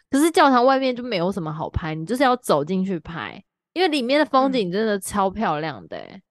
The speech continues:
Speaker 2: 对，我觉得大家一定要，如果去的话，一定要记得走进去教堂。
Speaker 1: 真的，
Speaker 2: 走进去教堂
Speaker 1: 这是好漂亮哦。
Speaker 2: 看那个山。
Speaker 1: 嗯，大概是在
Speaker 2: 对，
Speaker 1: 五点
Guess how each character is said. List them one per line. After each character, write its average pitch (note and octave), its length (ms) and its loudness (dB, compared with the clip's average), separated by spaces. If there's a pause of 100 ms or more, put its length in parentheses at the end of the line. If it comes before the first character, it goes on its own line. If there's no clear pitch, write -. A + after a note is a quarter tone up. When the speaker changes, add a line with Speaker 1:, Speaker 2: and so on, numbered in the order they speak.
(120)
Speaker 2:
对， E3 100 -18
我 C3+ 120 -16
觉 G3 120 -14
得 A#3 140 -8
大 A#3+ 120 -2
家 A#3 140 0
一 G3+ 40 -8
定 G3 160 -12
要， A3 180 -4
如 G#3+ 140 -6
果 B3+ 100 -4
去 A3+ 180 -8
的 G3+ 80 -4
话， G#3 160 -4
一 F#3+ 40 -10
定 G3+ 80 -12
要 G#3 100 -6
记 G#3 160 -12
得 F3 100 -6
走 E3 240 -8
进 F3+ 160 -14
去 F3 300 -14
教 C#3+ 240 -10
堂。 - 180 -18 (140)
Speaker 1:
真 A3 260 0
的， F#3 320 0
Speaker 2:
走 A#3 100 -2
进 E4+ 100 -2
去 - 20 0
教 E4 60 4
堂 G3+ 280 2
Speaker 1:
这 A#3+ 80 0
是 A#3 40 6
好 - 20 2
漂 G#3 220 0
亮 F#3+ 320 -4
哦。 D3 60 -10
Speaker 2:
看 F#3+ 200 -6
那 F3+ 80 -10
个 D#3+ 120 -14
山。 - 280 -12
Speaker 1:
嗯， F3 220 -10 (220)
大 B3+ 140 0
概 A#3+ 220 0
是 A3 200 -8
在 F#3+ 420 -2
Speaker 2:
对， - 100 -12
Speaker 1:
五 F3+ 180 0
点 F3+ 340 0